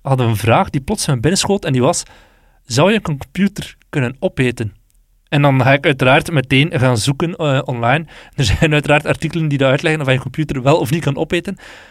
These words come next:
Er zijn uiteraard verschillende risico's aan verbonden. Je hebt het stikgevaar. Heel veel onderdelen aan je computer zijn, eh, zijn niet zacht, wat dat heel moeilijk is om die door te slikken. Je zou dus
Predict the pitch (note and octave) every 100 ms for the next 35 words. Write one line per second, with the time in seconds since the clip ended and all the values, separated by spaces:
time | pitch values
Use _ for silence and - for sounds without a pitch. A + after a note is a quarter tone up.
0 | - _ - C#3+ F#3+ G3 F#3 F3 F3 D#3
1 | C#3 - F3+ D#3+ D#3+ D3+ C3 D3 C#3+ C3
2 | A#2+ B2 A#2 A2+ A2+ A#2 G#2+ _ _ _
3 | _ _ _ - D#3+ C#3 - C#4+ - G3
4 | F#3 G3 - C#3+ E3+ F3 E3+ - E3+ E3+
5 | D#3+ D#3+ E3+ D3+ D3 C3+ E3 F#3+ G3+ -
6 | G#2+ C#3 C3 A#2+ A#2 A#2 - - _ -
7 | C3 D3+ B2 D3 F#3 - - _ _ D3
8 | C#3 C#3 D3+ C#3 C3 E3 D#3+ D#3 D#3 -
9 | D#3 C3+ A#2 C3 D3+ - - - G3+ C3
10 | C3+ C#3 C3+